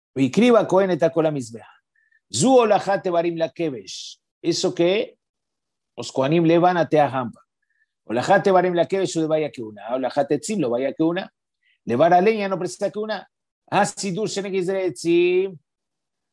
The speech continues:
Vaya que una. Certo? Sidur, Shenegizre, Etzim, precisa de Cohen. Vearehu, Lamali, Lemaute, Efshet, Benituach.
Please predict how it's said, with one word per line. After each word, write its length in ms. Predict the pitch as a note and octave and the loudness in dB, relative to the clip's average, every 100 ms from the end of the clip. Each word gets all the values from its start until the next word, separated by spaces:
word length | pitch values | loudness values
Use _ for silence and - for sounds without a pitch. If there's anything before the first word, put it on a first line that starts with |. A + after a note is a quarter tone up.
| _ _ | _ _
Vaya 1120 | G#2+ E3+ F3 F3 F3+ F3+ F#3 F#3+ F#3+ G3 G3 | -4 -2 2 2 2 0 0 0 -2 -2 -2
que 120 | F#3+ | 0
una. 420 | G3+ A3 C4+ B3 - _ _ _ _ _ _ _ | 0 0 -2 -2 -8 _ _ _ _ _ _ _
Certo? 380 | - - D#3+ D#3 | -4 -4 -2 -8
Sidur, 360 | - D3+ E3 F#3 | -6 -6 -4 -4
Shenegizre, 800 | F#3 G#3 G3 G3 F#3+ D#3+ F#3 F3+ | -6 -6 -2 -2 -2 -2 -2 -4
Etzim, 520 | - D#3 E3+ F#3+ F3 | -4 -2 -2 -2 -6
precisa 440 | C#3+ C3 D3+ E3+ | -12 -10 -4 -2
de 100 | F#3 | -2
Cohen. 460 | F#3+ B3+ D4 G#3 - _ _ _ _ _ | 0 0 0 -2 -10 _ _ _ _ _
Vearehu, 720 | C3+ E3 F#3+ F#3 G#3 A#3 A3 | -4 -2 -2 -4 -4 -2 0
Lamali, 720 | G#3 F#3+ D#3+ D#3+ A3 C#4 G#3+ - _ _ _ _ _ _ _ - | -2 -2 -4 -2 -4 -6 -10 -16 _ _ _ _ _ _ _ -6
Lemaute, 1300 | D#3+ A3 G3+ F#3+ G#3+ A#3 E3+ A#3 A#3+ B3 B3 F3 | -4 -2 0 2 2 2 0 2 4 2 0 -4
Efshet, 540 | E3+ - G3 G3+ G3 D#3+ | -10 -10 -8 -6 -6 -4
Benituach. 960 | F3+ E3+ C3+ E3 D#3+ D3 C3+ B2+ A2+ | -4 -4 -2 0 2 0 -2 -4 -6